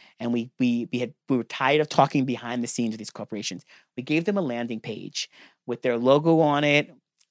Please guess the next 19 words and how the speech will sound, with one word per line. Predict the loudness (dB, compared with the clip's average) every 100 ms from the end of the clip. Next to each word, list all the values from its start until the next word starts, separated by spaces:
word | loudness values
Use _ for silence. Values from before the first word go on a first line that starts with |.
| _ -6
letting | -2 -2
them | -2 0
know | 4 4 6
that | 4
we | 4 2
would, | 2 0
um, | -2 -4 -4 -6 -10 _ _ _ _ _ -12 -12 _
be | -6
going | 2 4 4 2
out | -2
in | -4
forty | -4 0 2
hours | 2 0
to | -4 -8
our |
members | -2 0 2 2 0
and | -4 -16
the |
public. | -4 -2 0 -4 -8